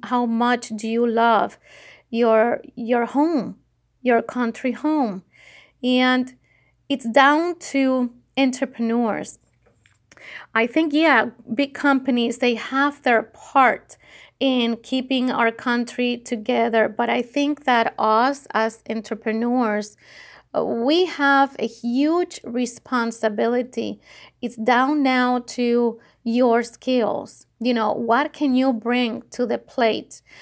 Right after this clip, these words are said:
Uh, what value can you bring in to the table? It gets down to that. You know,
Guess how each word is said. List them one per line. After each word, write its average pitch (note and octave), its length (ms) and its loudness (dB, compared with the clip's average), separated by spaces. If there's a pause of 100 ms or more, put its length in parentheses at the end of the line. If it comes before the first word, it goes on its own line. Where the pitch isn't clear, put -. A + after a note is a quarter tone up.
(460)
Uh, - 220 0
what D4 340 2
value B3 840 2
can A#3 220 -4
you A#3 120 -2
bring B3+ 360 0
in A#3 500 -2 (100)
to C4+ 120 -2
the B3 120 -4
table? A#3+ 680 -6 (960)
It B3 200 -6
gets E4 240 -4
down C#4+ 380 0
to - 200 -8
that. - 400 -8 (340)
You A#3+ 140 -2
know, A#3 300 0